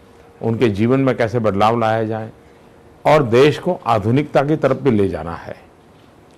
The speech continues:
देश में टेक्नोलॉजी का प्रभाव जो रहेगा, वो विकास के अनुकूल कैसे हो,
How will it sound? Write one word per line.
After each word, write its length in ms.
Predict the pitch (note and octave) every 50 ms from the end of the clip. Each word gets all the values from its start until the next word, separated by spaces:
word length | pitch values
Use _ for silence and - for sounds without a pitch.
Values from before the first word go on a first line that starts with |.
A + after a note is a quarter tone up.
| - - - - -
देश 340 | G#2+ G#2+ A#2+ C3 C3 B2+ -
में 140 | C3+ D3+ D3
टेक्नोलॉजी 600 | - C3 G2+ A2 A#2 A#2+ B2 C3 C3+ C3+ D3 C#3
का 100 | C#3+ C3+
प्रभाव 480 | - A2+ G#2+ G2 D#2+ G2+ A#2+ B2+ B2+
जो 180 | A#2 A#2+ A#2+ A2
रहेगा, 500 | G#2 F#2+ F2+ G#2 A2 A2 A#2 B2 - C3 - - - - - - _ _ _ _ _ -
वो 360 | A2+ B2 D3 D#3+ F3 - - - - - _ _ _ - _ _ _ _ _ - _ _ _ - - G2+
विकास 420 | A2 G#2+ - C3+ B2 C#3 C#3+ -
के 100 | - F3
अनुकूल 480 | - C3 C3 C3+ C#3+ C#3+ D#3 A3 G#3+ F#3+
कैसे 320 | - C3 G#2+ - - G#2+
हो, 300 | E2+ - E2 D#2+ D2 -